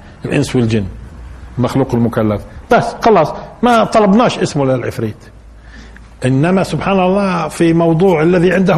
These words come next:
علم الكتاب بدنا نعرف أنه هو. لكن هنا ال-، ال-، ال-، الآية بدها تقا-، لاحظوا، بين القوة والعلم، وكيف إنه في النهاية مين اللي يتفوق؟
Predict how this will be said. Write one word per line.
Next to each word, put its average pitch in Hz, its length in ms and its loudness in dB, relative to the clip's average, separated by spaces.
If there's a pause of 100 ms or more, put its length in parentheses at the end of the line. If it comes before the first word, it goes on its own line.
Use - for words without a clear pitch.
علم 208 200 4
الكتاب 202 360 0
بدنا 214 120 2
نعرف 202 260 2
أنه 208 120 2
هو. 170 180 0 (2250)
لكن 131 240 2
هنا 185 200 4
ال-، 170 180 4
ال-، 139 200 4
ال-، 120 180 4
الآية 180 420 4
بدها 147 200 2
تقا-، 143 420 -2 (240)
لاحظوا، 107 280 0 (380)
بين 151 400 4
القوة 196 800 2 (640)
والعلم، 113 640 2 (560)
وكيف - 300 0
إنه 175 160 4
في 151 100 0
النهاية 165 400 4
مين 214 220 2
اللي 226 120 4
يتفوق؟ 170 600 0